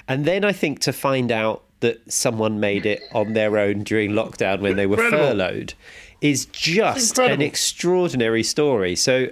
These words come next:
Speaker 1: absolutely hats off to you. It wouldn't last very long, would it? <laughs> A bo-,
Speaker 2: Oh, we've
Speaker 1: bottle of
Speaker 2: nearly
Speaker 1: this.
Speaker 2: done the bottle already.
Speaker 1: <laughs> We, we've drunk half a bottle of, uh, of Mockingbird during this interview.
Speaker 2: We've had some interesting stories doing this podcast.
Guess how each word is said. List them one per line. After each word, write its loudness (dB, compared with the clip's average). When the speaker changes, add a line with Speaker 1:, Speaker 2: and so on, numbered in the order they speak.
Speaker 1:
absolutely 0
hats -4
off -2
to -4
you. -8
It 2
wouldn't 0
last 0
very -4
long, -10
would -2
it? 0
<laughs> -
A -4
bo-, 2
Speaker 2:
Oh, 2
we've 0
Speaker 1:
bottle 4
of 2
Speaker 2:
nearly 2
Speaker 1:
this. 0
Speaker 2:
done 2
the 4
bottle 2
already. 4
Speaker 1:
<laughs> -4
We, 4
we've 0
drunk 0
half 0
a 0
bottle -2
of, 2
uh, 2
of -2
Mockingbird 0
during 0
this -2
interview. -8
Speaker 2:
We've 2
had 0
some -2
interesting -4
stories 0
doing -6
this -12
podcast. -8